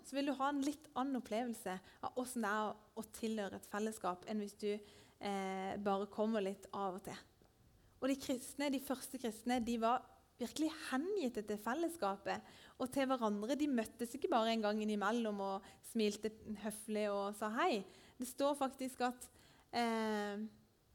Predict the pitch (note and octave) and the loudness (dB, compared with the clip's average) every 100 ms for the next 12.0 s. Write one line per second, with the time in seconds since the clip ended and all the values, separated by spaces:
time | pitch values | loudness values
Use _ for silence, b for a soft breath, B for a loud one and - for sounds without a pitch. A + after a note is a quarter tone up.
0 | _ - - - _ _ _ _ - G3 | _ -20 -20 -20 _ _ _ _ -8 2
1 | A#3+ D#4 G4+ D4 F4 - - - - B | 4 6 8 8 6 6 -2 -20 -18 B
2 | B B B - C4 C4+ B3+ A#3+ A3 G3+ | B B B 2 2 2 -2 -2 -2 -2
3 | G#3+ G#3 F#3+ F#3 F#3+ F#3+ F3+ E3+ F#3+ F#3+ | -4 -2 -4 -2 -4 -6 -8 -8 -6 -4
4 | D3+ - - - - - _ _ _ _ | -4 -8 -12 -18 -20 -20 _ _ _ _
5 | _ _ _ _ - b b b b b | _ _ _ _ -20 b b b b b
6 | b b b - C4 E4+ - C#4+ D#4 C4 | b b b 0 4 4 4 2 2 2
7 | A#3+ G#3 G#3 B3+ C4 - - C#4 D4+ F4 | 2 2 2 0 0 -2 -4 0 0 0
8 | C#4 - G#3+ G#3 G3+ F#3 F3+ F#3+ F#3+ - | -2 -2 -2 0 0 -4 0 0 -2 -6
9 | b b b - B3 B3 A#3+ A#3+ A#3+ - | b b b 0 2 2 2 2 0 -4
10 | - - B3+ A3 G#3+ A#3+ C4+ - - - | -8 -4 -2 -2 -2 -2 -2 -4 -12 -18
11 | B B B C4 C4+ C4+ A#3+ G#3+ G#3 | B B B 2 4 4 4 2 2